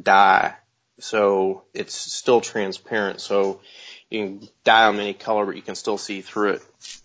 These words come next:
So, uh, <clears throat> whenever I did that jersey, I did, uh, an aqua blue on it. So I thought it looked really cool. So I decided to do that with that.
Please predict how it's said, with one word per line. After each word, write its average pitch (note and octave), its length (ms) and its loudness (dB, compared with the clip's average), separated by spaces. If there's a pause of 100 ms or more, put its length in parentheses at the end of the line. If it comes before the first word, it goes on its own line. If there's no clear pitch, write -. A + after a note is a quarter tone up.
(840)
So, A#2 340 0
uh, G2+ 240 4 (640)
<clears throat> - 100 -8 (1700)
whenever B2 280 2
I B2+ 60 6
did A#2+ 140 2
that A2+ 260 2
jersey, B2 640 2 (320)
I G#2+ 120 4
did, G#2+ 200 0
uh, G2+ 260 0
an G2+ 220 -6
aqua A2 360 -2
blue G#2+ 480 -6
on G2 220 -8
it. C3+ 140 -10 (480)
So - 160 -2
I A#2 60 2
thought B2 380 -2 (760)
it F3+ 180 -12
looked D#3 240 -12
really C#3+ 240 -4
cool. D3 540 -4 (1700)
So - 160 -10
I B2+ 60 -2
decided B2+ 600 0
to - 40 -4
do B2+ 180 -6
that C3+ 200 4
with B2+ 160 -4
that. C3+ 240 -2